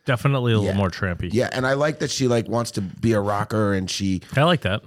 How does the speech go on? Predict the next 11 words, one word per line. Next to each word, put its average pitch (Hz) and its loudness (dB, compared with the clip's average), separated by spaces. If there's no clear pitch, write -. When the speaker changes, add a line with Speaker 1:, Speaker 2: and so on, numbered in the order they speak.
Speaker 2:
and 117 -4
she 123 -2
does 131 0
that, 113 0
like, 107 -2
Stevie 123 2
Nicks 117 0
is 117 -2
kinda 110 0
Wiccan 113 4
witch, - 0